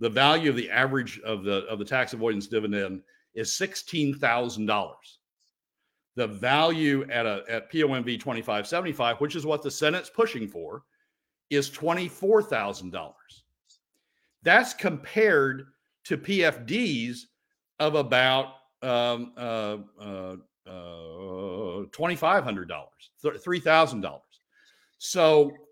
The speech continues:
the, the family, the family in the top twenty percent, average family in the top twenty percent is benefiting from P F D cuts down to twenty-five seventy-five to the tune of twenty-four thousand dollars, while the, the, the,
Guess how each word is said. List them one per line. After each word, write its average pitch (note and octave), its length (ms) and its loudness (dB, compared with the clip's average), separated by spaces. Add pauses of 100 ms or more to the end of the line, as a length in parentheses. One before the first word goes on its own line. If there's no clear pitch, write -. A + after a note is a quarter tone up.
(120)
the, C3+ 400 0
the A#2+ 100 -4
family, F#3 680 0
the A#2+ 140 -8
family E3+ 540 -2
in C3+ 120 0
the B2 80 0
top C3+ 360 -4
twenty C3+ 220 -4
percent, B2+ 520 -4 (460)
average D3 400 0
family A#2+ 640 -2 (180)
in A2+ 80 -10
the A2+ 80 -8
top A#2 240 -6
twenty A#2 160 -8
percent A2+ 400 -8
is A2 160 -10
benefiting F#2+ 880 -4 (560)
from A#2 160 -2
P C#3 220 2
F B2+ 120 -2
D C#3 140 0
cuts B2+ 240 -2
down A#2 220 0
to G#2 60 -6
twenty-five A2 540 -2
seventy-five G#2+ 640 -2 (320)
to C3+ 80 -8
the A2 100 -4
tune A#2 240 -4
of G#2+ 80 -4
twenty-four C#3 500 0
thousand A2 420 0
dollars, G2+ 500 0 (500)
while A#2+ 580 4
the, G2+ 320 -2
the, F#2+ 240 -2 (160)
the, F#2+ 200 -4